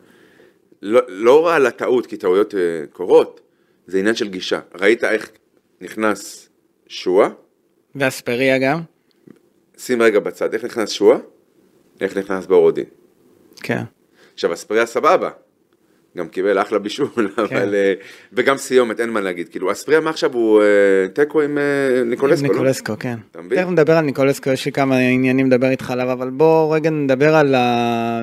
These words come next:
Speaker 2: דיברת על בורודין, אז, אה, אז בוא, בוא, בוא נ-, נתחיל לעזור, לא לעזור. בוא נחשוב ביחד עם יוסי אבוקסיס.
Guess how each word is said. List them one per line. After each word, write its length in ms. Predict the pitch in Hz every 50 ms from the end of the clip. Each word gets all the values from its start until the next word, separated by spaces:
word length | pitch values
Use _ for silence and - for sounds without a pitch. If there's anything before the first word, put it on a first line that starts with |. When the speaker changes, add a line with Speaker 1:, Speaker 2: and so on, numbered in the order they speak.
| 117 117
Speaker 2:
דיברת 320 | 123 123 127 147 151 -
על 120 | 165 156 143
בורודין, 500 | 131 131 123 113 127 127 147 185 190 165
אז, 260 | 131 120 110 120 120 120
אה, 360 | 123 123 123 123 123 123 120 117 - - _ _ _ _ _ _ _ _ _ 127 127
אז 140 | 123 120 123
בוא, 260 | 107 123 139 156 170
בוא, 180 | 175 165 185 190 202 202 202 196 180
בוא 260 | 165 185 196 214 220
נ-, 100 | 220 220 220 214 214 208 208 202 196
נתחיל 240 | 185 - - 202 208
לעזור, 340 | 196 190 170 190 190 196
לא 220 | 190 175 180 190 208
לעזור. 380 | 214 190 156 131 120 117 104
בוא 140 | 113 139 175
נחשוב 320 | 196 214 - - 202 190 165
ביחד 340 | 170 175 175 170 175 165
עם 80 | 165 165
יוסי 320 | 170 175 160 - 165 151
אבוקסיס. 560 | 147 139 139 131 - - 160 160 156 143 -